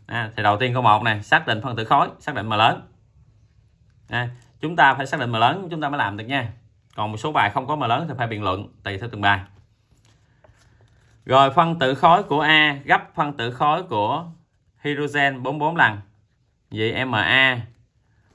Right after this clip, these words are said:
bằng bốn mươi bốn lần M hydrogen. À, vậy là bằng bốn mươi bốn nhân hai bằng tám mươi tám. Mấy này cũng dễ thôi nha. Rồi, ý B, tỷ khối hơi của B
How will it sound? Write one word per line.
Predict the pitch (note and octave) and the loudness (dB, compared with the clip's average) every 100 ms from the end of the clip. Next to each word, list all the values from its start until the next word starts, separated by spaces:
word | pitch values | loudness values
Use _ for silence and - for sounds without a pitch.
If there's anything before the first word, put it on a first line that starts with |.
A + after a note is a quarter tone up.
| _ _ | _ _
bằng | G#2+ G#2+ G#2 | -4 -2 -4
bốn | G#2+ C3+ | -6 -4
mươi | E3+ | -4
bốn | C3+ C#3+ F#3 | -4 -4 0
lần | C3+ G#2 G2+ - _ _ _ _ _ _ _ - B2 | 2 2 -2 -12 _ _ _ _ _ _ _ -10 -6
M | A#2+ G#2+ G2 | -2 -2 0
hydrogen. | A#2+ A#2+ A#2+ B2 B2 G#2+ - _ _ _ _ _ _ _ _ _ _ - | -2 -4 -2 0 0 -4 -14 _ _ _ _ _ _ _ _ _ _ -6
À, | A#2 A#2+ G2 - _ _ _ | -2 -2 -6 -14 _ _ _
vậy | G2+ | -4
là | A2 G#2+ G2 - | 0 2 0 -4
bằng | G#2 G2 | -4 -4
bốn | G#2 B2+ | -2 -2
mươi | D#3 | -2
bốn | B2 A#2+ C#3 F3 - _ _ _ _ | 2 2 2 -2 -14 _ _ _ _
nhân | A#2+ A2+ | -8 -6
hai | A#2+ A#2+ A#2 A2 - _ - | -2 0 0 -4 -12 _ -12
bằng | F2+ F#2 | -10 -10
tám | G2 A2+ | -4 -4
mươi | C#3 | -2
tám. | A#2 A2+ C#3+ E3 - | 2 2 0 -6 -14
Mấy | B2 | -10
này | B2+ | -8
cũng | A2+ | -6
dễ | B2+ G2 D3+ | 0 0 0
thôi | E3+ | -2
nha. | D3+ B2+ - - _ _ _ _ _ _ _ _ _ | -4 -4 -8 -18 _ _ _ _ _ _ _ _ _
Rồi, | - A#2+ C3 F#2+ - _ _ _ _ _ _ _ _ | 2 6 6 2 -8 _ _ _ _ _ _ _ _
ý | D#3 | 0
B, | F3 D#3+ D#3 C#3+ C#3+ _ _ - | 4 6 6 0 -12 _ _ 0
tỷ | B2 D#3 | 2 2
khối | E3+ G3 | 4 4
hơi | G3 E3 D#3 | 6 4 2
của | C3+ | -2
B | C3+ | -2